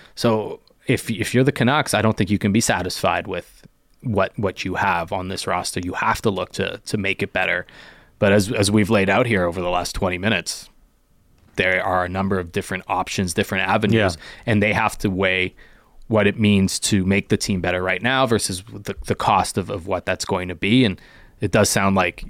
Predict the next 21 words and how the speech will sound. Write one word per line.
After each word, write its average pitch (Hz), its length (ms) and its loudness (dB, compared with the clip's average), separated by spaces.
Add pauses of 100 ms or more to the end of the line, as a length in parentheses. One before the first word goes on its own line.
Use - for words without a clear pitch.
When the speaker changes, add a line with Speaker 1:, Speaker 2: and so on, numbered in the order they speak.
(120)
Speaker 1:
as 92 140 -6
you're 95 80 -2
saying, 90 260 -2
you 90 60 -8
know, 90 100 -8
Lekkerimaki, 90 840 -4
Willander, 92 580 -2 (240)
those 104 220 6
aren't 98 140 2
necessarily 92 680 -2 (680)
players 95 500 2
or 95 60 0
pieces 98 460 0
that - 180 -4
they 92 100 2
wanna 90 320 2
be 92 120 -8
moving 95 580 4
at - 160 -6
this 90 160 -4
point. - 300 -16